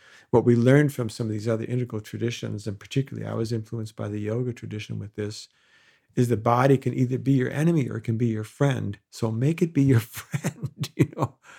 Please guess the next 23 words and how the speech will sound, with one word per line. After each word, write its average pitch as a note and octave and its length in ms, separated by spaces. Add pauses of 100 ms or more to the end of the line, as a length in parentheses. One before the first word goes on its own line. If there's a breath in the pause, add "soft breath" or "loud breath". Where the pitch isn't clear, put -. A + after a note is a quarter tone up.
(440 loud breath)
And C#3 280
this E3 140
is - 60
a C#3 80
whole E3+ 260
different C#3+ 320
view C3 240
on A2+ 140
asceticism, A2 1000
whereas A#2 340
asceticism A#2 840
at A#2 100
one A#2+ 240
time G#2+ 420
was G#2 300 (260 soft breath)
maybe A2 240
beating A2 420
yourself G#2 640
or G#2 140
fasting A2 500
<laughs> G#2+ 60
yourself - 540
into, B2+ 420